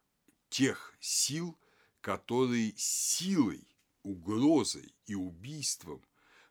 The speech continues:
вынудили у Бога-творца, м,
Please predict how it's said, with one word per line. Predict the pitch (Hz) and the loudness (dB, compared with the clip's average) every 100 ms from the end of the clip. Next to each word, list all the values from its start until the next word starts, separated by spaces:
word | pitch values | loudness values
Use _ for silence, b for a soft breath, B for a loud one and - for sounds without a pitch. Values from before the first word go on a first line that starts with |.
| - | -16
вынудили | 87 87 131 143 120 95 95 85 85 - | -12 2 4 6 4 -2 -8 -8 -10 -10
у | - 98 87 - b b _ | -8 -6 -6 -12 b b _
Бога-творца, | - 107 87 87 - 82 78 - - 98 104 101 - _ _ _ _ _ _ _ _ _ | -4 -4 -4 -6 -8 -8 -8 -8 -2 0 2 0 -6 _ _ _ _ _ _ _ _ _
м, | - - - - - - - - - - | -20 -20 -20 -20 -20 -20 -20 -20 -20 -20